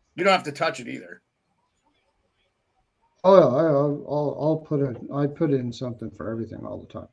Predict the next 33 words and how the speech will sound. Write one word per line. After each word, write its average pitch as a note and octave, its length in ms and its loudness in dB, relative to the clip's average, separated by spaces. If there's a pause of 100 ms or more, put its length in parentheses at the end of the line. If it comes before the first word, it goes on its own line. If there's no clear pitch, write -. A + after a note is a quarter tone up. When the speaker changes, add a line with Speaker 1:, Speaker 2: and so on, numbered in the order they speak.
(120)
Speaker 2:
Uh, C#3 480 0 (640)
Winnipeg, G#3 840 8
I, E3 100 4
the D#3 320 2
thing G3 280 4
is, F3 140 2
they're D#3+ 80 0
putting F3 320 0
Brossoit C#3 720 -2
in A2 120 -8
that, B2+ 260 -8
so A2 100 -12
I'm B2+ 80 -6
not D#3+ 220 -4
too C#3 180 -8
fancy C#3 460 -6
about A2 280 -6
that, C3 220 -4
but A#2 120 -10
the - 60 -18
Predators C#3+ 520 0
really B2 300 -4
don't G#2+ 220 -10
look G2 200 -18
good. G2+ 240 -20
So, A#2 120 -16
yeah, A#2+ 220 -6
give D3+ 120 -2
me D#3 100 2
the A#2 100 -4
Jets. - 460 -14 (240)
Yeah. - 60 -20 (1500)
Speaker 1:
Yeah. E2+ 200 -20